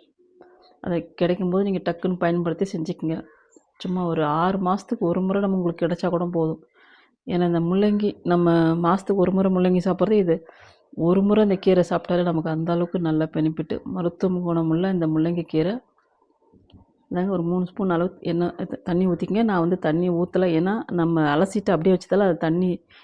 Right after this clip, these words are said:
இதனால நான் அப்படியே இது பண்ணிட்டேன். இன்னொன்னு கீரைகளை வந்து மூடாதீங்க. எந்த கீரையும் சமைக்கும் போது நீங்க மூடாம சமைச்சீங்கன்னா அந்த பச்சையம் வந்து நமக்கு கிடைக்கும். மூடிட்டிங்கன்னா பச்சையம் வந்து, அ, ஒரு, அ, டார்க் கிரீனா மாறிடும்.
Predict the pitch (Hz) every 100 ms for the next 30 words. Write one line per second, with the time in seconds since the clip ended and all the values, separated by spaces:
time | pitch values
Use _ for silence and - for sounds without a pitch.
0 | _ 185 180 185 175 151 165 170 170 208
1 | - 175 175 170 175 170 247 220 190 190
2 | 202 269 - 240 226 196 175 190 175 202
3 | 196 160 185 175 156 202 208 208 208 208
4 | 196 185 190 185 180 240 220 175 - -
5 | - - - 185 196 202 214 202 190 190
6 | 190 220 214 175 - 226 226 180 180 185
7 | 160 160 160 160 160 202 277 _ _ -
8 | - - - 214 214 202 208 214 170 170
9 | 196 190 175 180 202 170 143 170 - _
10 | _ _ _ - - 196 170 175 170 165
11 | - - - - - 160 147 170 175 202
12 | 247 - 185 156 180 180 175 160 151 147
13 | 226